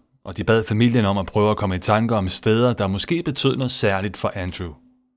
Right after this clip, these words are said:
Kevin kom i tanke om en by ved Yorkshires kyst, der hed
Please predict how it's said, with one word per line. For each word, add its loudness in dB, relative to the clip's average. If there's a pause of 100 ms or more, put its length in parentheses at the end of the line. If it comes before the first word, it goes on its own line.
(960)
Kevin 4
kom 2
i 0
tanke 2
om 2
en -4
by 0
ved -6
Yorkshires 0
kyst, -4
der 0
hed 0